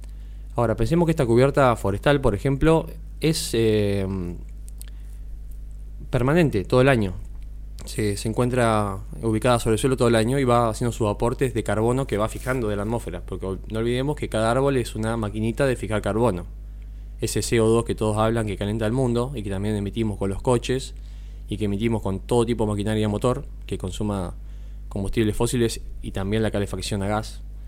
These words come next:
eh, o a carbón, lo va fijando nuevamente, y ese mismo proceso es el que durante miles de millones de años estuvo dejando en el suelo enterrado a mucho, a mucha profundidad lo que es el petróleo hoy, ¿no?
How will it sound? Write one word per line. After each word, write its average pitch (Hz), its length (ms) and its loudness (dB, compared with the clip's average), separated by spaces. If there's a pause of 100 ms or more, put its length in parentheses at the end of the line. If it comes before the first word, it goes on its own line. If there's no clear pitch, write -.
(760)
eh, 101 180 0
o 95 140 0
a 92 40 -6
carbón, 123 540 2 (800)
lo 131 140 4
va 156 100 8
fijando 165 300 6
nuevamente, 151 640 4 (500)
y 156 120 2
ese 180 120 0
mismo 202 220 4
proceso 170 340 0
es 170 80 6
el 143 80 0
que 123 80 4
durante 117 300 2
miles 160 240 4
de 139 80 4
millones 143 280 2
de 143 120 4
años 143 500 0
estuvo 147 640 2
dejando 147 540 2
en 139 120 4
el 107 100 2
suelo 143 340 8
enterrado 120 580 6
a 113 60 4
mucho, 104 560 2 (180)
a 95 80 0
mucha 113 240 0
profundidad 120 440 2
lo 131 100 2
que 120 80 0
es 120 60 4
el 113 80 4
petróleo 117 420 4
hoy, 117 180 4 (360)
¿no? 117 240 -2